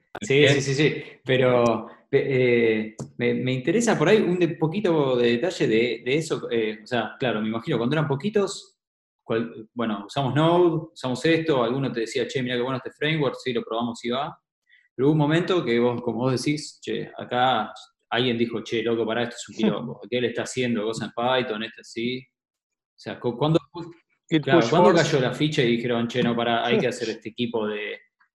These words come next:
Speaker 1: arqu-, eh, system architecture y, y tenemos que poner un límite en algunas cosas"?
Speaker 2: Sí. Eh, como todo, es una evol-,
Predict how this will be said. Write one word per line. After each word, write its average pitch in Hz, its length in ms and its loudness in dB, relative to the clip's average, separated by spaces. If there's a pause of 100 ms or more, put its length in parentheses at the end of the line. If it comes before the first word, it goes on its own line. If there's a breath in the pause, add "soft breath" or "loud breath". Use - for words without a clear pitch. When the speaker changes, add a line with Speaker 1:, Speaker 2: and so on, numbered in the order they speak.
(120)
Speaker 1:
arqu-, 110 280 -8
eh, 107 180 -6
system 117 360 -4
architecture 127 1000 0
y, 101 580 -6
y 107 160 -10
tenemos 117 460 -2
que 110 140 -6
poner 110 320 -4
un 107 140 -2
límite 107 320 -4
en 104 80 -10
algunas 104 300 -16
cosas"? - 580 -20 (1300)
Speaker 2:
Sí. 98 200 -10 (840)
Eh, 104 480 -2 (220)
como 104 220 -6
todo, 131 280 4
es - 140 -4
una 110 120 -4
evol-, 101 240 -8